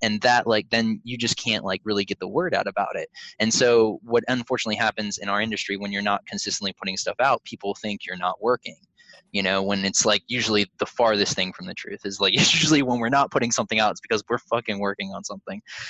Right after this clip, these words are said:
So, um, the, uh, so having that webcomic,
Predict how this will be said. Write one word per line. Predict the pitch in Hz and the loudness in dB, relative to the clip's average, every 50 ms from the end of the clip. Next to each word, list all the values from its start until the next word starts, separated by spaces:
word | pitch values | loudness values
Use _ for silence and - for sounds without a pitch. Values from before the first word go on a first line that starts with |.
| - - - | -14 -8 -2
So, | - - 147 143 139 131 123 123 120 117 113 107 - 120 | 0 4 6 6 8 8 8 8 6 6 6 4 4 2
um, | 120 120 117 113 110 107 104 101 101 101 104 - _ _ _ _ _ _ _ _ _ _ _ - - _ _ - | 2 4 4 4 2 2 0 -2 -4 -6 -8 -10 _ _ _ _ _ _ _ _ _ _ _ -16 -16 _ _ -10
the, | 120 113 131 127 123 120 120 117 113 110 107 101 - | -4 2 4 6 6 8 8 8 8 6 6 4 4
uh, | 110 110 104 104 98 98 101 101 | 2 2 4 4 2 2 0 0
so | - - 117 | 0 0 0
having | 104 123 120 120 117 107 | 2 2 2 0 0 -2
that | 98 95 98 | -2 -2 -2
webcomic, | 101 107 131 160 151 - 98 95 95 98 98 | 0 0 0 0 -2 -4 -4 -4 -2 -2 -4